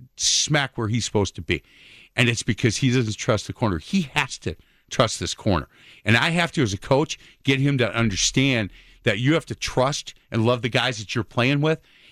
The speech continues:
and he'll do his job, you do your job, and as a team we'll, and it was a really valuable lesson to me. For three and a half quarters, this kid was in the perfect spot, and all of a sudden he took two or three steps over. He took him over to his right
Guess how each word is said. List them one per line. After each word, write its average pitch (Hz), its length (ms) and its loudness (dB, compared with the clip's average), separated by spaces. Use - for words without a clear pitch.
and 113 140 0
he'll 147 180 2
do 170 180 0
his 180 280 2
job, 117 320 0
you 123 220 2
do 143 140 2
your 143 260 2
job, 98 360 0
and 117 120 0
as 101 140 0
a 101 60 -4
team 135 320 0
we'll, 107 200 0
and 135 120 2
it 151 100 0
was 156 160 0
a 151 60 2
really 156 360 2
valuable 113 480 0
lesson 131 340 -2
to 92 60 2
me. 95 160 2
For 127 120 2
three 165 320 0
and 202 80 2
a 185 40 2
half 180 220 -2
quarters, 117 420 0
this 123 200 -2
kid 143 220 0
was 113 180 0
in 101 100 2
the 82 100 -2
perfect - 400 -6
spot, 90 340 -2
and 90 160 0
all 110 200 4
of 131 100 -4
a 147 60 2
sudden 135 240 0
he 110 100 2
took 107 260 -4
two - 200 -2
or 123 80 4
three 127 260 -2
steps - 380 0
over. 98 300 0
He 117 140 -6
took - 280 -2
him 165 120 2
over 143 220 2
to 131 160 -4
his 110 160 0
right 117 240 0